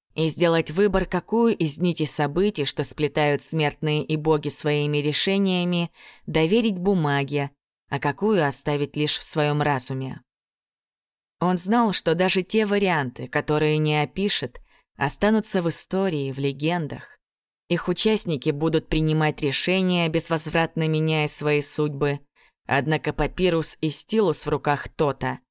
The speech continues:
требовали от него принятия решения.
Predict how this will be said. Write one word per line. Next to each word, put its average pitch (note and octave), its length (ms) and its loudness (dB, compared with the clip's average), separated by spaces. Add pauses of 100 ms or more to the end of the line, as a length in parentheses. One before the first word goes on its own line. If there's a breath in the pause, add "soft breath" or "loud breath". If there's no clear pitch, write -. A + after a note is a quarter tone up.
(320)
требовали D#3+ 520 4
от D3+ 240 2
него D#3+ 260 2
принятия D3+ 640 0
решения. C3+ 720 -2